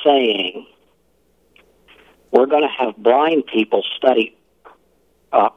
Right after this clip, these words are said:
painted art, and we can't have sighted people involved in the study. It makes no sense. But this is the, the mentality of the professionals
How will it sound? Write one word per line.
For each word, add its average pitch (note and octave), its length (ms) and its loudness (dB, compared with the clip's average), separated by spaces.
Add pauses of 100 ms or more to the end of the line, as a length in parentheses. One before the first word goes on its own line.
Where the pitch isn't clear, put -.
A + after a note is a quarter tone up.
(140)
painted C#3+ 320 0 (100)
art, A#2 460 -2
and G#2+ 160 -6
we A2+ 140 0
can't C3 340 -4
have A2+ 220 0 (140)
sighted B2 340 -2
people G2+ 340 -6
involved G2+ 460 -2
in F#2 100 -8
the F2+ 180 -8
study. F#2+ 380 -2 (480)
It A#2+ 140 -4
makes A2 280 0
no F#2+ 200 -6 (140)
sense. B2 260 -4 (180)
But B2 320 0 (1500)
this F3+ 260 2
is G3 140 2 (180)
the, E3 280 0 (200)
the C3+ 140 2
mentality C#3+ 1120 0
of B2+ 260 2 (100)
the B2 100 -2
professionals A2+ 1080 -4